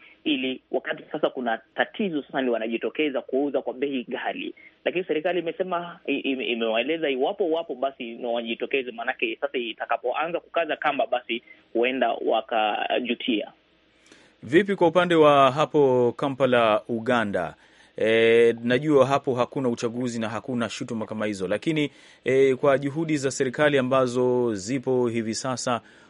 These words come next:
Speaker 2: wananchi wanasema nini hasa? Na kwa kuelekea hizo juhudi mbili tatu za kuhakikisha kwamba wananchi wanapata vyakula katika bei ambazo si za mfumuko sana, si za juu sana,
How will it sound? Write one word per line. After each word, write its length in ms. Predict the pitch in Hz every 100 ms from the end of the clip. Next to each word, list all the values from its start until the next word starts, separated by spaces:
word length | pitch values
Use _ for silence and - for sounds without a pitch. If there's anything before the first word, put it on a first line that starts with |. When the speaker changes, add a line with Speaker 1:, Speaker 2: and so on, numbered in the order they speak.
| _
Speaker 2:
wananchi 720 | 117 127 135 143 - 147 135 135
wanasema 1000 | 117 117 110 104 104 101 - 127 127
nini 300 | 123 147 151
hasa? 480 | 127 120 104 104 85
Na 500 | 92 107 104 101 98 - - - -
kwa 200 | 131 127
kuelekea 460 | 143 143 139 165
hizo 240 | 151 147 143
juhudi 640 | 120 135 135 127 127 123
mbili 320 | 113 110 117
tatu 380 | 120 135 127 127
za 120 | 113
kuhakikisha 460 | 110 113 117 120 117
kwamba 440 | - 117 113 107 101 _ _ _
wananchi 460 | 113 117 127 - 135
wanapata 640 | 127 117 117 127 - 117
vyakula 460 | 107 101 98 143 135
katika 300 | 120 113 117
bei 400 | 104 120 127 120
ambazo 680 | 107 113 110 98 104 104 95 _ _
si 440 | - - 147 135 131
za 180 | 117 117
mfumuko 520 | 110 120 123 - 113
sana, 480 | - 151 156 113 87
si 160 | -
za 160 | 123 120
juu 200 | 123 117
sana, 420 | - 156 127 90